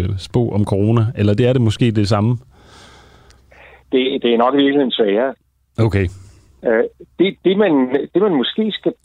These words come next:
Speaker 2: bemærke, det er, at, øh, et af de steder, øh, hvor vi tog lidt fejl, det var i forbindelse, som du siger, med, at vi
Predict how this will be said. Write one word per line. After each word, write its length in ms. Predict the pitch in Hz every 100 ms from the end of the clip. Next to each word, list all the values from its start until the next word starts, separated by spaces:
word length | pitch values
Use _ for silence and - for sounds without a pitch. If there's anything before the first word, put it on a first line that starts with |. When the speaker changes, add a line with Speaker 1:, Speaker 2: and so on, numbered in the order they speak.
| -
Speaker 2:
bemærke, 380 | 131 107 113 -
det 80 | 156 147
er, 120 | 127
at, 400 | - 127 - 127
øh, 160 | 110 104 _ _ _ _ _ _
et 120 | - 185
af 80 |
de 120 | 185 160
steder, 260 | 160 143 160 480 - _ - - - - 165 175 -
øh, 340 | 131 113 - - - - _ _ _ -
hvor 220 | 131 135
vi 260 | 127 120 - - -
tog 120 | 139
lidt 160 | 127 165
fejl, 240 | 139 113 143
det 80 | 160
var 100 | 180
i 60 | 156
forbindelse, 480 | 123 156 165 170 104
som 100 | 131
du 120 | 113 147
siger, 220 | 147 147
med, 220 | 135 127
at 300 | 127 110 110 - _ _ _ _ _ _ -
vi 160 | 127 123